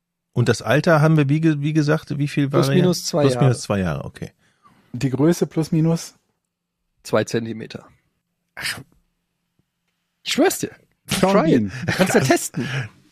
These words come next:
Speaker 2: Was?
Speaker 1: Okay.
Speaker 3: Sean Bean.
Speaker 2: Sean?
Speaker 3: Bean.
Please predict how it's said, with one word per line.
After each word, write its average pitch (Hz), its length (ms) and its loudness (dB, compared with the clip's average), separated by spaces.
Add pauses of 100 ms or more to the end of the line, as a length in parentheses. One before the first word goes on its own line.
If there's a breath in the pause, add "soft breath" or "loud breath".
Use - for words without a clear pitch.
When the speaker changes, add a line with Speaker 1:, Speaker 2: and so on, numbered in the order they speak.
(260)
Speaker 2:
Was? - 360 2
Speaker 1:
Okay. 135 420 2
Speaker 3:
Sean 175 280 2
Bean. 135 380 0 (1200)
Speaker 2:
Sean? 208 540 2 (1300)
Speaker 3:
Bean. 123 280 0